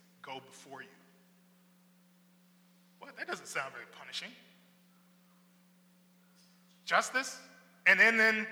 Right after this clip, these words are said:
the very next thought is love and faithfulness? What? No, justice means that the bad guy, you know, that's our, some people's biggest gripe, is there are people out there doing all these things,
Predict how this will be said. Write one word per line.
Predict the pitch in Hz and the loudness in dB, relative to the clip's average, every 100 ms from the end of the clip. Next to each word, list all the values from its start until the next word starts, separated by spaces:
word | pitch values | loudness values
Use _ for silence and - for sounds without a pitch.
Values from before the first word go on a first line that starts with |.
| - - | -12 -8
the | 170 | 2
very | 180 220 220 | 8 10 10
next | 214 214 - | 8 6 6
thought | 196 233 | 8 8
is | 175 160 | 6 4
love | 185 208 | 6 6
and | 175 | 2
faithfulness? | - - - 311 339 - - - - - _ _ _ _ _ - | 2 2 2 -4 -10 -12 -18 -20 -20 -20 _ _ _ _ _ -6
What? | 370 403 - - - - - _ _ _ _ - - - - | -6 -6 -14 -20 -20 -20 -20 _ _ _ _ -20 -20 -6 4
No, | 254 208 | 6 8
justice | 269 311 294 269 254 | 8 8 6 2 6
means | 262 262 254 - - | 6 6 2 0 8
that | 240 247 | 10 10
the | 214 | 8
bad | 233 269 294 226 | 12 12 12 12
guy, | 220 233 233 - | 12 12 12 6
you | 240 | 8
know, | 240 | 12
that's | 254 - | 12 12
our, | 294 262 - | 12 12 8
some | - 269 262 | 6 6 8
people's | 277 269 185 - | 6 4 2 8
biggest | 285 269 247 | 10 10 6
gripe, | 247 311 247 - 247 | 10 10 10 6 0
is | |
there | 220 | 2
are | 240 | 8
people | 320 311 269 | 8 10 10
out | 277 277 | 10 10
there | 262 247 - - | 10 8 6 6
doing | 269 247 254 | 8 8 8
all | 285 320 302 | 6 8 8
these | 269 - | 6 8
things, | 311 294 277 | 10 12 10